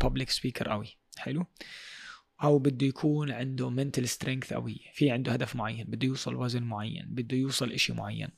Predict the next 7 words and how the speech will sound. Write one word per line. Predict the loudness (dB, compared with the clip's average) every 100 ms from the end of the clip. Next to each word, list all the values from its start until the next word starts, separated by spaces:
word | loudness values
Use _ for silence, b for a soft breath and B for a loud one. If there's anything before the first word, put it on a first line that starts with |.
| -2
الأحداث | 2 2 4 2
اليومية | 4 4 4 2
اللي | 0 -2
بتصير، | -4 -4 -4
صار | -4 -2 -4 -4
حادث | -4 -4 -4 -8
بالسيارة، | -2 -2 0 -2 -2 -2 -2